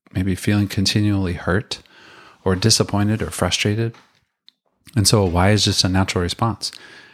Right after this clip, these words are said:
It's a protective response. It guards us from the vulnerability of actually naming or putting words to our experience. And I think marriage is,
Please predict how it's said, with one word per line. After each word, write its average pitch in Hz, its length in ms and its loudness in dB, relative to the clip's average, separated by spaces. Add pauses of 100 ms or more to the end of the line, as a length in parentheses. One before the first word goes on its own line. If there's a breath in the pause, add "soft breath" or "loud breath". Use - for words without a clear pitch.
It's - 160 0
a 87 60 2
protective - 580 -2
response. - 540 -4 (500 soft breath)
It 98 160 0
guards 95 320 2
us 82 380 0
from 98 240 0
the 90 140 2
vulnerability 98 840 0
of 85 100 -2
actually 90 300 -2
naming 95 540 0
or 90 80 -2
putting 92 300 0
words 90 260 0
to - 140 -2
our 85 100 0
experience. 95 680 -4 (800 soft breath)
And 92 100 4
I 98 40 4
think 107 180 0
marriage 95 400 2
is, 82 180 -2